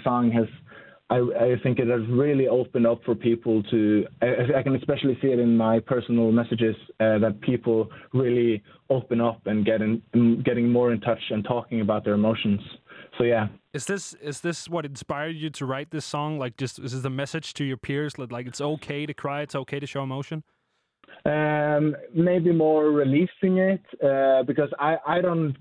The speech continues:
Speaker 1: uh, when I was just writing the song, I was just more, like, into the, uh, like, touching into my emotions and, uh, trying to be more in touch with it, and just trying to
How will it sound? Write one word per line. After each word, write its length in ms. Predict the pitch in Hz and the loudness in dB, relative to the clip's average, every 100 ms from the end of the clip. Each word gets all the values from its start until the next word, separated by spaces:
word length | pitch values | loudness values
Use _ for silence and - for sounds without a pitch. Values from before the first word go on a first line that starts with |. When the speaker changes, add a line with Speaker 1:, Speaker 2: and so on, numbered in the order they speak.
| - - | -12 -10
Speaker 1:
uh, 600 | - 160 151 143 135 131 139 | 0 2 4 4 4 2 2
when 160 | 151 | 2
I 40 | 156 | 2
was 140 | 147 131 | 0 0
just 180 | 131 110 131 | -2 0 0
writing 300 | 139 156 143 | 0 0 0
the 80 | 139 | 0
song, 280 | 131 139 147 | -2 -2 -2
I 40 | |
was 120 | 139 135 | -2 0
just 160 | 139 135 _ - | -2 -4 _ -6
more, 220 | 131 131 | 0 2
like, 280 | 131 123 - - 123 | 2 0 -2 -4 0
into 460 | 131 131 - 127 | 2 2 0 0
the, 360 | 117 117 120 117 _ - _ - | 2 4 4 2 _ -20 _ -2
uh, 540 | 113 110 110 110 110 104 104 _ _ - 117 | 2 4 4 4 4 2 -2 _ _ -2 0
like, 240 | 117 107 | 0 -2
touching 680 | - 139 - 143 127 123 120 | -4 -4 -2 0 2 2 4
into 240 | 123 - | 2 2
my 220 | 123 113 113 | 2 2 2
emotions 600 | 117 127 - 131 123 120 - | 2 0 0 2 2 2 0
and, 480 | 113 110 113 113 113 - - _ - - | 0 2 4 2 0 -10 -20 _ -6 -4
uh, 60 | 113 | -2
trying 260 | 127 123 120 | -2 0 0
to 80 | |
be 160 | 117 120 | 0 2
more 240 | 117 117 | 4 2
in 60 | 113 | 2
touch 220 | 135 123 - | 0 -4 -2
with 160 | 135 120 | 0 2
it, 200 | 120 104 107 | 2 0 -2
and 400 | 113 113 113 110 | 2 4 4 2
just 140 | 110 - - | -2 -4 -2
trying 480 | 123 110 117 117 113 | 0 2 2 0 0
to 260 | 120 110 | 0 2